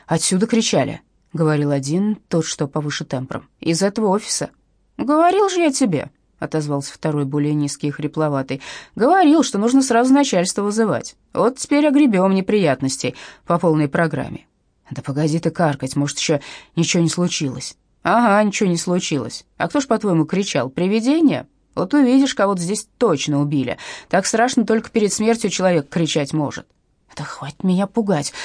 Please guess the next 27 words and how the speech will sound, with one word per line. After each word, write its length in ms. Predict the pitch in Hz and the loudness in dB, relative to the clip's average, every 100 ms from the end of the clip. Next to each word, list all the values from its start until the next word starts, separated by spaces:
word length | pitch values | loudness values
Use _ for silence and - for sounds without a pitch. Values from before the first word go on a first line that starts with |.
| - - - | -14 -12 -4
Лучше 260 | 180 - | 0 0
дверь 220 | 190 247 | 2 2
открывай. 460 | 202 - 170 165 135 | 2 0 0 0 -2
Где 160 | 139 220 | 0 0
у 40 | |
тебя 160 | 214 180 | 0 -2
ключи-то?» 560 | - 202 - 156 - - _ _ _ _ _ _ _ | 0 -2 0 -4 -6 -18 _ _ _ _ _ _ _
В 140 | 160 | -8
дверях 360 | 165 233 330 - | -2 -2 -2 -4
повернулся 600 | 277 277 302 320 311 220 | -2 2 2 0 -2 -8
ключ, 400 | - 220 339 - - - - - | -4 -4 -2 -6 -14 -20 -18 -4
и 60 | |
охранники 560 | 220 226 269 339 349 320 | -2 0 2 2 0 0
вошли 340 | 269 254 294 | 0 0 -2
в 80 | 269 | 0
офис 300 | 269 269 262 | 0 -2 -4
Аргамака. 640 | 262 233 254 190 - - - _ _ _ _ _ - | -6 -4 -2 -2 -6 -14 -20 _ _ _ _ _ -10
Щелкнул 380 | - 320 269 | -8 -2 0
выключатель, 720 | 185 170 175 165 - 214 320 302 | 0 -4 -8 -8 -8 -6 -6 -6
и 60 | |
сквозь 300 | 277 - 202 | -6 -8 -6
щель 380 | - - 202 285 | -6 -6 -2 -2
в 80 | 254 | -2
двери 380 | 190 214 262 247 | -4 -2 0 -2
стенного 440 | - 208 196 180 | -4 -4 -4 -4
шкафа 420 | 170 - 247 302 - - - - | -6 -6 -4 -6 -8 -16 -16 -4
проник 440 | 226 240 254 - | 2 2 2 -2